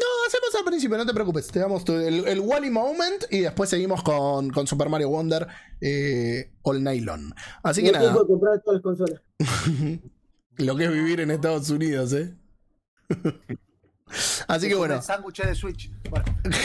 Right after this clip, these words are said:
Speaker 1: Gente, gente, muchísimas gracias por la compañía de esta noche. Muchas gracias, Chacho, por habernos acompañado. Sabes que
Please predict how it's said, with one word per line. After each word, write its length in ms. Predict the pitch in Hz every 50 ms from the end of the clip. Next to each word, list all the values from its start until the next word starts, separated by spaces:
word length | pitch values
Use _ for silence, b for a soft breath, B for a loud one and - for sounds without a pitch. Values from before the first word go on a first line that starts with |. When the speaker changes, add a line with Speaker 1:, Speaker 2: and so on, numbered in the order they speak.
| -
Speaker 1:
Gente, 460 | - 277 233 208 202 175 147 160 - - -
gente, 340 | - 202 196 190 175 165
muchísimas 500 | 151 151 160 175 226 220 220 208 185 156
gracias 320 | 156 180 190 190 196 185 147
por 200 | 143 143 131 127
la 120 | 127 123 123
compañía 460 | 127 127 127 127 127 127 151 151 147
de 60 | 143
esta 160 | 131 - 123 135
noche. 220 | 175 196 175 180
Muchas 220 | 160 147 139 139
gracias, 300 | 139 160 175 165 147 131
Chacho, 320 | - 139 135 135 147 139 131
por 120 | 127 117
habernos 380 | 113 117 117 113 117 117 110 -
acompañado. 520 | 113 104 107 104 101 117 131 180 240 262 190
Sabes 200 | 135 120 113 -
que 160 | - 117